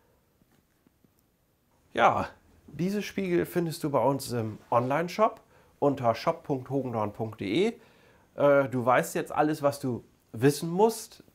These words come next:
damit du den richtigen Spiegel bestellen kannst. Und, äh, zu dem runden noch mal ganz kurz. Der hat so eine Art Konkavform, der verkleinert noch mal ein bisschen. Und somit kannst du natürlich ein bisschen mehr sehen,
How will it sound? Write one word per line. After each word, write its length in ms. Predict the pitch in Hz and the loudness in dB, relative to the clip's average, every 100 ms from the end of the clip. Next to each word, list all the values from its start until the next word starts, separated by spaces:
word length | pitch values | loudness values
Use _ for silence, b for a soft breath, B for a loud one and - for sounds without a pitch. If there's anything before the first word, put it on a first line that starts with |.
| - | -2
damit 380 | 113 135 143 | 2 2 0
du 440 | 135 123 123 117 - - _ _ _ | -2 0 0 -2 -6 -14 _ _ _
den 120 | - 104 | -6 -2
richtigen 400 | 151 151 127 113 | -2 -2 -6 -6
Spiegel 320 | - 123 107 | -4 -2 -2
bestellen 440 | 104 - 107 117 | -4 -2 -2 -2
kannst. 460 | - 196 - - _ b b b b b b _ | 0 -2 -2 -14 _ b b b b b b _
Und, 420 | 151 143 139 135 | 4 6 2 0
äh, 320 | 131 127 123 | 2 4 2
zu 140 | - 139 | 0 0
dem 180 | 131 113 | 0 2
runden 460 | 113 170 160 185 | 4 4 2 -4
noch 200 | 185 180 | -4 0
mal 140 | 175 165 | 0 0
ganz 280 | 170 175 | -2 -4
kurz. 400 | - 175 - - - _ _ b b b b _ | -4 -2 -2 -6 -20 _ _ b b b b _
Der 120 | 127 | 0
hat 200 | 156 180 | 2 0
so 120 | - 160 | 0 -2
eine 440 | 160 151 156 143 - | 2 2 2 -2 0
Art 340 | 135 139 - - | 2 2 -2 -18
Konkavform, 1040 | - 120 - 139 165 - - 190 202 214 277 b b b b _ | -10 -10 -2 0 0 -2 -2 0 0 -2 -8 b b b b _
der 100 | 131 | -4
verkleinert 680 | 131 113 - 151 160 190 - | -2 -8 -4 -2 0 -2 -4
noch 180 | 170 160 | -8 -8
mal 120 | 160 | -8
ein 100 | 160 | -8
bisschen. 400 | 170 - 175 190 b b b b | -8 -8 -8 -8 b b b b
Und 80 | 107 | -4
somit 320 | 131 151 147 | -2 -2 -4
kannst 240 | 156 151 | -8 -6
du 40 | 147 | -6
natürlich 340 | - 151 139 | -4 -4 -4
ein 60 | 127 | -4
bisschen 400 | 143 - 151 - _ - | -6 -6 -8 -10 _ -2
mehr 420 | 123 165 151 110 | 2 4 4 2
sehen, 500 | 101 127 202 254 | 0 0 0 -2